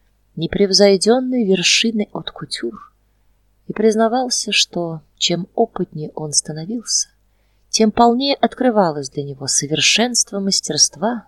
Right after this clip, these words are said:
Вионе. Исэй Мияки вспоминал, что когда он впервые увидел платье Вионе, это было, словно статуя Ники воплотилась снова.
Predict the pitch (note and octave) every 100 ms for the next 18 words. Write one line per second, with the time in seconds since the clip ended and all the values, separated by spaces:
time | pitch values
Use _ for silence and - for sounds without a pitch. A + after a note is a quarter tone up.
0 | - C3+ C3+ B2+ B2+ - _ _ _ _
1 | _ _ _ _ _ _ _ _ _ _
2 | G#3+ C4 - - C4 B3+ A#3+ A#3 B3+ B3
3 | - A3+ - G#3 G3+ G3 F3 E3 - -
4 | F3 F3 F3+ F3+ - - D3+ D#3 F#3+ F3+
5 | D#3 D3+ F3 E3 - E3+ D#3+ - D3+ D3+
6 | D3+ G#3 G3 _ _ - _ _ - G3+
7 | A3 F3+ A#3 A#3+ A3+ A3 _ _ _ -
8 | - E3+ F#3+ F3+ F3 - F#3 F3 - E3
9 | E3 D#3 G3+ B3+ - - C#4 C4+ - C#3
10 | - - C#3+ C#3+ - - - - - F3+
11 | G#3 F3+ D#3